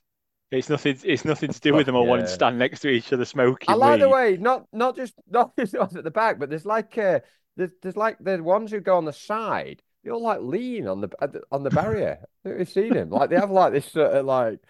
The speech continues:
Speaker 2: I watched a few of them. I was fascinated by 'em. Literally just stood there, like, sort
Speaker 1: Very
Speaker 2: of
Speaker 1: casual.
Speaker 2: on, yes, really good. But,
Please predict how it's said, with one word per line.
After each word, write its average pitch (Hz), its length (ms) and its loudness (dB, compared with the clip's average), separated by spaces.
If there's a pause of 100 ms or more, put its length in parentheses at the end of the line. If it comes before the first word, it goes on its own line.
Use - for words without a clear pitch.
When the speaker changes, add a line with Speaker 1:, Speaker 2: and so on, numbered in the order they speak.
(100)
Speaker 2:
I 180 60 -2
watched 254 340 6
a 349 60 2
few 208 220 0
of 247 80 -2
them. 190 80 -6
I 165 40 -2
was 143 80 -6
fascinated 160 720 -8
by 104 200 2
'em. - 120 -10 (220)
Literally - 320 -8
just 175 200 -10
stood 196 260 -8
there, 165 200 0
like, 123 240 2
sort 143 160 -2
Speaker 1:
Very 185 120 0
Speaker 2:
of - 20 -2
Speaker 1:
casual. 104 720 -2
Speaker 2:
on, 143 240 -4
yes, 226 520 0 (920)
really - 280 -4
good. 127 180 2
But, 147 200 4